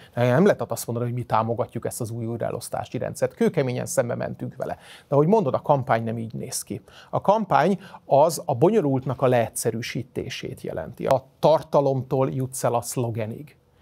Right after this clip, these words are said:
Itt nem ez történt. Itt kitaláltak egy szlogent, az ellenkező irányból, és nem az, hogy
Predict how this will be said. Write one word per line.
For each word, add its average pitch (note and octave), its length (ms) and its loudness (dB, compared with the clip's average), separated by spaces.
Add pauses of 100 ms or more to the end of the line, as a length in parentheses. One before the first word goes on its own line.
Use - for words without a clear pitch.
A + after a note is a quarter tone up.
(120)
Itt - 140 -6
nem C#3 180 4
ez - 180 0
történt. A2+ 600 -4 (180)
Itt - 140 -4
kitaláltak C#3 600 4
egy A#2 140 0
szlogent, F3 680 2 (360)
az C3 180 -2
ellenkező D#3 580 4
irányból, G3 600 4 (260)
és - 160 2
nem B3 160 6
az, F3 200 6
hogy E3 260 2